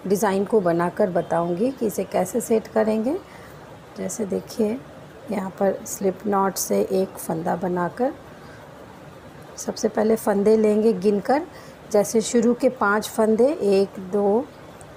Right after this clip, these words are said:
तीन, चार, पाँच, ये पांच शुरू के फंदे हो गए। फिर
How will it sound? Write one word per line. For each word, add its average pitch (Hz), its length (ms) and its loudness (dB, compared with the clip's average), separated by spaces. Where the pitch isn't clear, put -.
तीन, 226 420 4
चार, 202 500 2
पाँच, 143 500 -6
ये 240 80 4
पांच 233 380 0
शुरू 233 260 2
के 262 160 0
फंदे 247 320 2
हो 254 160 6
गए। 285 240 2
फिर 254 280 0